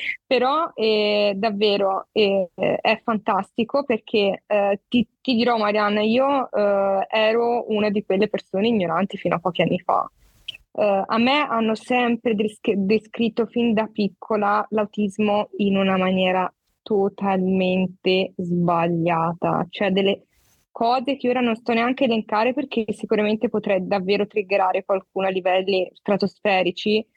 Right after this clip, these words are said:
però davvero. E, eh, mi rendo conto, eh, che, eh, hai ragione, cioè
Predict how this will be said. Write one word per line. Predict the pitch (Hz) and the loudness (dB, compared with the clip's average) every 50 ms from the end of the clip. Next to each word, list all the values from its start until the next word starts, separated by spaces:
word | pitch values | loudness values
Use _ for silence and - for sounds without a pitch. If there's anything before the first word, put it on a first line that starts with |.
| - - - _ _ _ | -20 -20 -20 _ _ _
però | - 233 247 262 262 - _ | 0 0 0 0 -2 -4 _
davvero. | 214 196 208 202 185 185 190 185 180 180 175 185 185 _ _ _ _ _ _ | -2 -2 -2 -2 0 0 0 2 2 0 -2 -6 -10 _ _ _ _ _ _
E, | - 247 302 349 370 - - - _ | 0 2 2 2 2 0 -4 -8 _
eh, | - 233 233 | -2 0 0
mi | 247 254 254 | 2 2 2
rendo | 247 285 339 349 277 262 262 | 2 0 0 0 0 -2 0
conto, | - 269 254 226 208 214 214 - 220 208 202 202 208 247 - _ _ _ _ _ _ _ _ _ | 0 0 0 0 0 -2 -2 -2 0 0 2 0 -2 -4 -8 _ _ _ _ _ _ _ _ _
eh, | - - 226 214 208 - - - - | -4 -2 0 0 0 -2 -6 -12 -6
che, | - - 302 311 294 302 | -2 0 0 0 0 -2
eh, | - - 233 226 226 220 220 220 226 220 - - | -2 -2 0 2 2 2 2 0 0 -2 -4 -2
hai | - 277 311 320 | -4 -2 0 0
ragione, | 311 285 269 208 277 320 302 254 247 240 233 | 0 0 0 0 0 0 0 0 0 -2 -4
cioè | 240 - - 277 254 233 208 | -4 -2 0 0 0 0 0